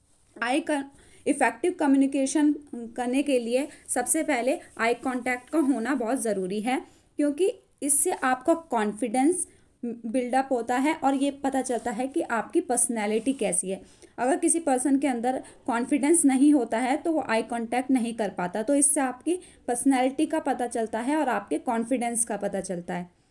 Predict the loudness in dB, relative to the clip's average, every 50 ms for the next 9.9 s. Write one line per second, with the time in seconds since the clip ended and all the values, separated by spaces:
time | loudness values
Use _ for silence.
0 | _ _ _ _ _ _ _ _ _ _ _ _ _ _ _ _ _ _ _ _
1 | _ _ _ _ _ _ _ _ _ _ _ _ _ _ _ _ _ _ _ _
2 | -20 -20 -20 _ _ _ _ -6 -2 0 2 4 4 4 4 4 4 4 4 4
3 | 4 2 0 0 2 2 2 4 4 2 2 0 -2 0 0 0 2 6 6 6
4 | 6 6 4 2 4 4 2 4 2 4 4 4 2 0 -2 -10 -20 -12 -8 -2
5 | 0 0 0 -2 -4 -10 _ -20 _ _ _ _ -20 _ _ _ -4 -4 -4 -4
6 | 0 0 -2 0 2 2 0 2 2 0 2 4 4 4 4 2 0 0 -2 -4
7 | -4 -4 -6 -4 -2 -2 -2 -2 0 0 0 0 0 -2 -2 -2 -2 -2 -2 -2
8 | -2 -2 -2 -4 -6 -2 0 -2 -2 0 0 0 2 2 2 2 0 0 0 0
9 | 0 0 0 2 2 0 0 -2 -6 -16 _ _ _ -4 -2 -2 0 0